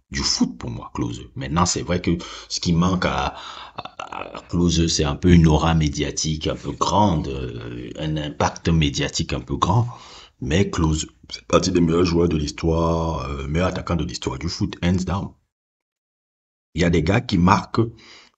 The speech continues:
euh, le, l'histoire du foot par la sélection. Enzo Francescoli aussi,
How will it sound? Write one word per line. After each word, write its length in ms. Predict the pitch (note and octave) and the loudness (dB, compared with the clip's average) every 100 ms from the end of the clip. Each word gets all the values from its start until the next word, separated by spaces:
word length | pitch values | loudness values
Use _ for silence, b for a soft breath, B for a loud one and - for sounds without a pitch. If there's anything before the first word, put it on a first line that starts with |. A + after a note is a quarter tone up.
| _ - | _ -8
euh, 520 | C2 C#2+ D2 C#2+ D2 D2+ | -4 -4 -4 -4 -4 -2
le, 300 | D#2+ D#2+ D#2 | -2 0 0
l'histoire 380 | D#2+ - - | -2 0 -2
du 120 | E2+ E2 | 0 -4
foot 320 | - G#2 - | -2 -2 0
par 200 | - - | -2 -2
la 100 | - | -2
sélection. 580 | E2+ F2 - - - _ _ _ _ _ - | -2 -2 -2 -6 -8 _ _ _ _ _ -2
Enzo 260 | F2+ F2+ G#2 | 2 4 4
Francescoli 720 | F#2+ E2+ E2 - - G#2 G#2+ | 2 0 0 0 2 4 6
aussi, 520 | F2 - A2 F2 | 4 2 2 0